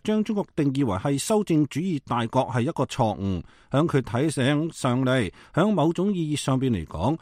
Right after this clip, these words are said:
中國實際上係現有國際秩序嘅捍衛者，而美國嘅所作所為睇嚟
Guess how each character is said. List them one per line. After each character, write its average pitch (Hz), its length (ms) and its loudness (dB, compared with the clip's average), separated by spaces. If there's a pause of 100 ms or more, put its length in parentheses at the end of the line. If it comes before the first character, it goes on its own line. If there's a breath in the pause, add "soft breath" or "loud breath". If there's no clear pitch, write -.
(200 loud breath)
中 262 140 4
國 220 80 2
實 - 160 -2
際 180 160 -2
上 151 200 -2
係 147 240 -4
現 151 180 0
有 139 140 0
國 175 160 -6
際 165 200 -4
秩 135 200 -4
序 127 140 -4
嘅 135 160 -2
捍 107 240 0
衛 117 180 4
者， 104 320 0 (240 loud breath)
而 131 160 6
美 135 220 4
國 185 160 -2
嘅 180 160 -2
所 160 240 -4
作 - 160 -4
所 160 320 -2
為 110 140 -2
睇 175 340 -2
嚟 120 220 -2